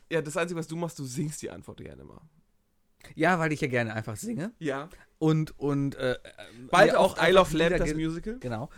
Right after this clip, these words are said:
Speaker 2: Mir geben aber einfach oft Antworten die Gelegenheit, irgendwie zu singen, weil irgendwie ein Schlagwort kommt und ich denk dann immer sofort, "Wow, geil, das erinnert mich an dieses Lied."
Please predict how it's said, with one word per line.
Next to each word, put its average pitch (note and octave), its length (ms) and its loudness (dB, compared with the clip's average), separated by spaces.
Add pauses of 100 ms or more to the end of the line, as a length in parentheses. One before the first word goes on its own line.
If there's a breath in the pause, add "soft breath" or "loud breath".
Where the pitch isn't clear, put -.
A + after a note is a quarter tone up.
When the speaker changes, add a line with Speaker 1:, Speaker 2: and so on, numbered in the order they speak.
(120 loud breath)
Speaker 2:
Mir C#3 160 -4
geben F3 240 -4
aber D3 160 -4
einfach D3+ 280 -8
oft - 240 -8
Antworten D3+ 640 -8
die C3+ 380 -10
Gelegenheit, E3+ 500 -6
irgendwie A#2+ 220 -10
zu A2+ 140 -16
singen, A2+ 220 -8
weil A#2+ 80 -6
irgendwie F3 220 -8
ein C3 100 -10
Schlagwort - 560 -12
kommt A3+ 280 -8
und D3+ 120 -12
ich - 180 -14
denk D3+ 180 -8
dann D#3 120 -8
immer D3+ 180 -6
sofort, D3+ 360 -8
"Wow, E3+ 260 -4
geil, F3 180 -6
das B2+ 160 -10
erinnert - 360 -10
mich D3+ 120 -12
an D3 80 -8
dieses C3+ 280 -10
Lied." A3+ 260 -12